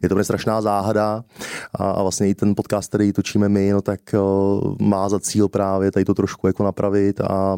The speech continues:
aspoň takový ty základní nějaký myšlenky a úvahy, eh, a, a fakta o tom, jak fungují finance, jak funguje ekonomika, jak fungují finanční produkty, tak,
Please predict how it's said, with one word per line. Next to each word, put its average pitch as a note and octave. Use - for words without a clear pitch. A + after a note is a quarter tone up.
aspoň -
takový F#2+
ty G2+
základní G2
nějaký F#2+
myšlenky G2
a F#2
úvahy, G2
eh, F#2+
a, F#2+
a A#2
fakta G2
o G#2+
tom, G2+
jak G2+
fungují G2+
finance, G#2
jak G2
funguje G2+
ekonomika, G2+
jak F#2+
fungují G2+
finanční G2
produkty, G2+
tak, G2+